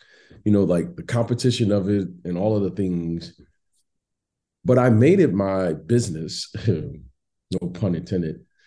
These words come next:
to understand this business so that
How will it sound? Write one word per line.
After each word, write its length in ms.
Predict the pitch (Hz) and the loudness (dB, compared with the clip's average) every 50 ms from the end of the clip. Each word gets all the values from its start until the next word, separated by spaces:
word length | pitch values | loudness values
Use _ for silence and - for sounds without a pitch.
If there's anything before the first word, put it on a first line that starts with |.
| _ - | _ 0
to 160 | - 131 - | 0 2 4
understand 680 | 120 131 127 131 123 - - 139 139 170 175 143 110 87 | 4 4 4 2 2 2 2 2 4 4 6 4 4 2
this 140 | 87 - - | 0 -2 -4
business 680 | - - 78 - - - - - - - - - - _ _ _ _ _ _ _ _ _ _ _ _ _ _ | -8 -10 -10 -10 -10 -12 -14 -16 -16 -16 -16 -18 -20 _ _ _ _ _ _ _ _ _ _ _ _ _ _
so 320 | - - - 156 139 131 | -2 2 4 6 6 6
that 480 | 123 127 120 123 123 110 - - - | 6 6 6 6 6 4 2 0 -6